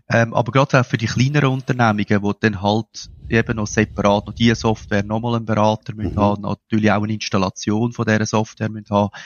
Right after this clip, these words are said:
Speaker 1: äh, dass es ein sehr grosser Vorteil wäre, wenn die auch eine integrierte Lösung hätten.
Speaker 2: Mhm.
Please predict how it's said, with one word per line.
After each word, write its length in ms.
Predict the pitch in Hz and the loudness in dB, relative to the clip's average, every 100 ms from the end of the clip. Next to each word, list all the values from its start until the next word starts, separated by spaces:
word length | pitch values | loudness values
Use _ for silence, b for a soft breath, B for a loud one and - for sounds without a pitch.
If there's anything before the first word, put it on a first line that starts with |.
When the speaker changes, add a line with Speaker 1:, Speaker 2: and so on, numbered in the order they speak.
| B B B _ | B B B _
Speaker 1:
äh, 200 | 101 101 - | 0 0 -2
dass 140 | - - | -6 -4
es 180 | - 107 | -2 -4
ein 160 | 101 - _ | -6 -12 _
sehr 320 | - - 117 | -6 2 2
grosser 440 | 113 117 120 - - | 4 2 2 -2 -2
Vorteil 640 | 98 113 - 104 104 98 | 0 -2 2 2 2 2
wäre, 460 | 101 101 104 104 - | 2 2 2 0 -4
wenn 320 | - 98 95 - | -4 -4 -4 -10
die 200 | 95 101 | -2 2
auch 360 | 101 98 98 | 2 2 0
eine 100 | 98 | -2
integrierte 640 | 101 - 95 92 95 - 92 | -6 -6 -4 0 0 -2 -6
Lösung 380 | 87 90 - - | -6 -10 -16 -10
hätten. 200 | 87 - _ _ _ _ - | -10 -10 _ _ _ _ -2
Speaker 2:
Mhm. 400 | 92 95 101 | 0 2 0